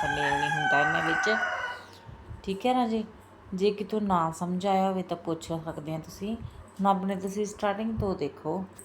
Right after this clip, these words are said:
ਹਾਂਜੀ, ਆਪਣੇ ਤੁਸੀਂ ਸ਼ੁਰੂ ਤੋਂ ਵੇਖੋ। ਰੁਬਾਈ ਕੀ ਹੈ? ਸ-, ਆਪਾਂ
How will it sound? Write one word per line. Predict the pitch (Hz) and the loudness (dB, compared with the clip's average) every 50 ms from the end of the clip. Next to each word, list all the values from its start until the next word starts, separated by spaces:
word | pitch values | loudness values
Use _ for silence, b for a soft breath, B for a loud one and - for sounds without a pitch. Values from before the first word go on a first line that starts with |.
| - - - - - - - - - - - - - - - - - - - - - - - - - - - - - - - - - - - - | -20 -20 -20 -20 -20 -20 -20 -20 -20 -20 -20 -20 -20 -20 -20 -20 -20 -20 -20 -20 -20 -20 -20 -20 -20 -20 -20 -20 -20 -20 -18 -16 -14 -12 -4 -2
ਹਾਂਜੀ, | 175 170 160 156 151 151 - - - B B B B B B B B - - | -2 -2 -2 -4 -6 -10 -10 -10 -8 B B B B B B B B -2 -2
ਆਪਣੇ | 175 - - 180 180 185 | -2 -2 0 0 0 0
ਤੁਸੀਂ | 180 - 196 190 196 | 0 0 0 0 -2
ਸ਼ੁਰੂ | 185 - - 190 196 208 | -2 -4 -4 -4 -4 -2
ਤੋਂ | 208 220 214 | 0 0 0
ਵੇਖੋ। | 196 185 175 - - - 202 214 202 | 0 0 -2 -4 -6 -6 -4 0 0
ਰੁਬਾਈ | 202 190 190 196 190 190 185 185 | 0 4 6 6 6 6 6 2
ਕੀ | 185 - 208 214 226 | 0 -2 -2 0 0
ਹੈ? | 247 254 | 0 0
ਸ-, | 247 - - 190 190 - - - - - - | -2 -6 -10 -12 -12 -14 -18 -20 -20 -8 -4
ਆਪਾਂ | 196 190 190 - 196 190 202 | -4 -4 0 0 0 0 0